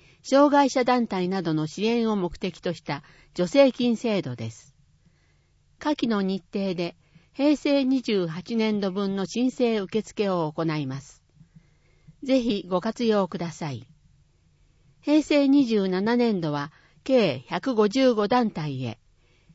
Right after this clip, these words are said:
一千七十二万八千円の助成を行いました。申請受付期間、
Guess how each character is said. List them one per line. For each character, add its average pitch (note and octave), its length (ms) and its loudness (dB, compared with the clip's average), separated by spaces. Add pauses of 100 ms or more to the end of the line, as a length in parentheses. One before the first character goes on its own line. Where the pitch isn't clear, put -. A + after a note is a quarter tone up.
(220)
一 A3 180 -2
千 C4 400 2
七 A3+ 280 0
十 G3+ 240 0
二 E3 140 -4
万 G3+ 220 -2
八 F#3 220 -8
千 B3 380 0
円 A3+ 200 0
の A3 80 0
助 F3+ 180 -2
成 A3+ 300 -2
を F3 240 -2
行 F3+ 120 -4
い E3+ 200 -2
ま D#3+ 140 -4
し - 100 -16
た。 G2+ 220 -16 (1300)
申 D4+ 280 6
請 C4+ 360 2
受 B3 240 0
付 A3+ 260 -4
期 - 140 -20
間、 A2 340 -10